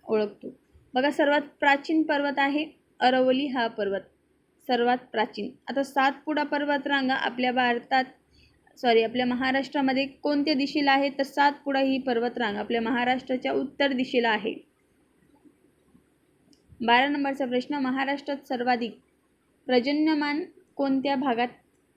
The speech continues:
होतो? तर सर्वाधिक पर्जन्यमान होतो बघा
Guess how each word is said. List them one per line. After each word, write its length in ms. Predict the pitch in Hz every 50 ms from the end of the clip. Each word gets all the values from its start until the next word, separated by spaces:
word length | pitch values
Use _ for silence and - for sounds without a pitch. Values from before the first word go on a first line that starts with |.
| - - _
होतो? 280 | 262 247 247 - 196 - - _ _ _ _ _ _ - _ _ _ _ _ _ _ _ _ _ _ _ _ _ _ _ _ _
तर 40 | 240
सर्वाधिक 600 | 277 - 294 277 277 277 285 277 247 285 277 - -
पर्जन्यमान 680 | 254 240 233 240 254 254 254 262 262 254 254 247 247 262
होतो 280 | 262 262 240 233 247
बघा 240 | 240 240 240 240 269